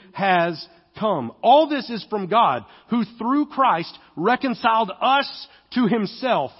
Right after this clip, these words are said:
and gave us the ministry of reconciliation. That is, in Christ,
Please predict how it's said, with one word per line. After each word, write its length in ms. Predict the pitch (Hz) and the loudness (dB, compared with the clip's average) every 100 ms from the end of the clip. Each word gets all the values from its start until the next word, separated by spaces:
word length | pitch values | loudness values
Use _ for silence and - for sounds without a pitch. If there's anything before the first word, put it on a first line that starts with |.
| - - - | -20 -8 -2
and 200 | 214 170 | -2 -2
gave 360 | 240 240 202 202 - | -2 -2 -6 -10 -4
us 640 | 233 285 208 - - - _ _ - | 4 4 4 -2 -16 -18 _ _ -8
the 140 | 143 | -4
ministry 920 | 202 208 277 269 196 - 185 180 175 - _ - | 0 0 2 0 -2 -6 -4 -4 -4 -10 _ -4
of 520 | 233 233 190 185 165 160 - - | 2 6 6 4 -2 -10 -18 -8
reconciliation. 1120 | 151 202 202 185 - 190 175 180 156 - 101 _ _ _ _ _ _ _ _ _ - | -2 0 0 -6 -4 -2 0 -2 -4 -10 -18 _ _ _ _ _ _ _ _ _ -6
That 180 | 175 208 | -4 0
is, 240 | 226 175 - | 0 -2 -4
in 220 | 226 240 | -4 -4
Christ, 440 | - 240 190 170 | -2 0 0 -2